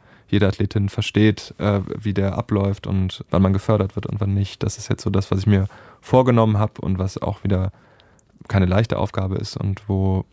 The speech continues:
wo jetzt noch viel Konzeption gemacht werden muss. Aber, äh, ja, das ist das, wo ich, wo ich gerade dran bin.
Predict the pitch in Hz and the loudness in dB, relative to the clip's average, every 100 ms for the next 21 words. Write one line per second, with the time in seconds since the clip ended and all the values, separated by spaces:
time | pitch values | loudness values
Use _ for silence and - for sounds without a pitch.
0 | - - 76 92 - 95 - 101 98 104 | -18 -6 0 0 0 -4 0 0 0 -2
1 | - - 107 - 95 - 110 110 101 98 | -8 -2 0 0 -2 2 4 4 2 -2
2 | 101 - 98 98 95 - - 95 92 - | -2 -2 -2 -2 -4 -4 -4 -2 -2 -6
3 | _ - _ _ _ - 95 95 92 98 | _ -20 _ _ _ -4 0 2 2 -2
4 | - - 92 - 98 - - 101 - 95 | -6 -4 -4 -2 -4 -4 -2 -2 0 0
5 | 92 90 92 95 | 0 0 0 0